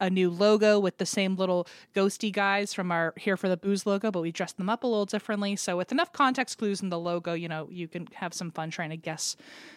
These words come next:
uh, where we went. But we can't officially say that our, our running format for every tour will be us going ghost hunting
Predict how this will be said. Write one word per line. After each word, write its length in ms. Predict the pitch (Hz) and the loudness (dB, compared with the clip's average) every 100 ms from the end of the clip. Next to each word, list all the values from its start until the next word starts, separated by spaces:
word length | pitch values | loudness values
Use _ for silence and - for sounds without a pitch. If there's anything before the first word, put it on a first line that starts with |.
| _ 175 | _ -2
uh, 460 | 170 165 160 156 | 0 0 -2 -2
where 260 | 190 180 180 | -2 0 2
we 120 | 185 | 2
went. 440 | 175 170 170 - - - | 2 0 -2 -4 -8 4
But 260 | 302 254 - _ _ | 6 6 2 _ _
we 100 | 240 | -2
can't 180 | 254 320 | 2 2
officially 360 | 277 254 - 220 | 4 0 0 -2
say 260 | - 202 | 2 0
that 220 | 180 175 - | 2 0 2
our, 360 | 180 175 170 - | 0 2 0 0
our 320 | 175 170 160 - _ _ _ - | 0 0 -4 -12 _ _ _ 2
running 340 | 226 254 240 | 4 4 2
format 460 | - 196 190 180 - | 0 0 2 0 -2
for 120 | 180 | -2
every 220 | 170 165 | 0 -2
tour 300 | 165 180 156 | -2 -2 0
will 140 | 160 156 | 0 -2
be 120 | 170 | -2
us 200 | 170 - | -4 -4
going 240 | 190 170 | -6 -6
ghost 320 | 170 165 156 - | -2 -2 -2 -4
hunting 500 | 175 165 160 151 | -2 -2 -2 -2